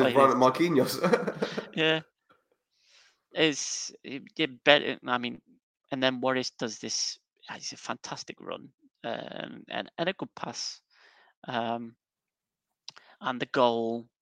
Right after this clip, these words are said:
Speaker 2: uh, I think is a bit lucky. You know, Ferreira lines up the shot, and it deflects off Castel as it's, as it's going towards, uh, the goal. But I think, yeah, the,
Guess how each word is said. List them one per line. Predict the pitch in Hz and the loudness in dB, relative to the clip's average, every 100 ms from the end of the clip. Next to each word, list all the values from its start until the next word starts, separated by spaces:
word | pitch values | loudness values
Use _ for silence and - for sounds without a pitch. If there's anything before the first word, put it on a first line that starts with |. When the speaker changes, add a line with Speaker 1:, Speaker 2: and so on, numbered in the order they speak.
| - - | -16 -6
Speaker 2:
uh, | - 117 113 120 135 147 _ - - | -4 -4 -4 -6 -8 -20 _ -18 -16
I | - | -14
think | 60 - | -14 -14
is | - | -14
a | |
bit | 156 - - | -10 -10 -10
lucky. | - - - - - | -14 -12 -12 -12 -12
You | |
know, | - | -14
Ferreira | - 139 120 127 123 123 | -4 -2 2 2 0 -2
lines | 127 123 123 | -4 -4 -6
up | - - | -10 -8
the | |
shot, | - - 139 131 - - - - - - | -4 0 0 0 -10 -14 -14 -20 -20 -10
and | 131 | -6
it | 123 | -2
deflects | 139 - 117 - | -2 0 -2 -2
off | 117 - | -8 -6
Castel | - - - 120 117 | -8 -6 0 2 2
as | 113 - | -2 -4
it's, | - - - - 120 | -10 -8 -8 -8 -14
as | 113 | -12
it's | 120 | -14
going | - 113 117 113 | -6 -4 -4 -10
towards, | - 170 131 131 123 - - - - _ _ _ _ - | -16 -12 -10 -8 -8 -8 -8 -10 -16 _ _ _ _ -10
uh, | 123 120 120 123 | -6 -4 -6 -6
the | 127 | -2
goal. | 135 131 127 127 123 - - - - - | 4 4 2 -2 -6 -18 -20 -20 -20 -4
But | 127 - | -2 0
I | - | -2
think, | 127 113 - | -4 -4 -6
yeah, | 120 113 117 120 120 | 0 2 2 2 -2
the, | - | -8